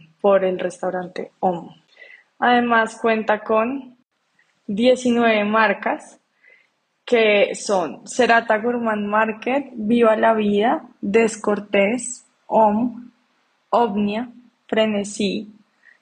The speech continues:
Todos Color de Rosa, María Antoinette, Anima, Giornata, Gourmand, Kobu, Cofradia, Gourmand Class, mil novecientos veinte Café Ancestral,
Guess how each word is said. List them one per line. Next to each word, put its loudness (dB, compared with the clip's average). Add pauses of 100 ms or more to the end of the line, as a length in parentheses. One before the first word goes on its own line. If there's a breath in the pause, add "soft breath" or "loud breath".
(120)
Todos 4
Color 0
de 2
Rosa, -2 (120)
María 0
Antoinette, -4 (440)
Anima, 0 (540 loud breath)
Giornata, 2 (500)
Gourmand, 0 (420)
Kobu, 2 (560)
Cofradia, 0 (840)
Gourmand 0
Class, -2 (840)
mil 4
novecientos 0
veinte 0
Café 0
Ancestral, -2